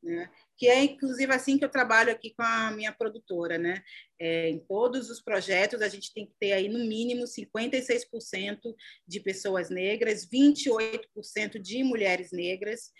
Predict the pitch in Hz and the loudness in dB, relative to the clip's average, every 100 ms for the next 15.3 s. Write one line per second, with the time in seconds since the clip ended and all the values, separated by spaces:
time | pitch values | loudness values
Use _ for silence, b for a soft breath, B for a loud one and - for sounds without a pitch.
0 | B B B - 175 190 208 B B _ | B B B -8 -6 -6 -8 B B _
1 | - 180 175 175 175 175 170 165 165 160 | -6 -2 0 0 0 -2 -2 -2 0 0
2 | 160 160 196 220 - 175 165 - 240 247 | -2 -2 -4 -8 -6 -6 -4 -2 -2 2
3 | 294 277 269 285 277 262 269 285 285 269 | 2 6 4 6 4 4 2 2 4 4
4 | 285 285 254 226 254 277 277 - b b | 4 2 2 6 6 6 2 -2 b b
5 | b _ - 240 240 240 262 277 240 254 | b _ -8 2 4 4 0 2 2 2
6 | - - 254 254 254 269 269 _ _ _ | 2 6 10 10 10 8 4 _ _ _
7 | _ _ _ _ _ 269 262 262 262 269 | _ _ _ _ _ 2 6 6 6 4
8 | 269 269 - _ 240 247 - _ - 240 | 4 2 -6 _ -12 -12 -14 _ -8 0
9 | 254 294 302 302 277 247 220 202 190 202 | 8 10 10 8 4 0 2 0 0 -4
10 | 220 - - B B B B _ 226 277 | -8 -10 -12 B B B B _ 4 4
11 | 285 - 277 277 294 302 277 269 285 - | 4 2 2 6 6 6 4 2 2 2
12 | 208 190 - 196 202 214 - 269 277 285 | 2 2 -2 -4 -2 0 2 2 0 2
13 | 269 269 262 240 226 _ 262 277 277 - | 4 4 4 -2 -2 _ 4 4 4 -2
14 | 262 262 240 269 262 _ 247 294 285 190 | 2 2 6 4 4 _ 4 6 4 2
15 | 180 175 | -4 -6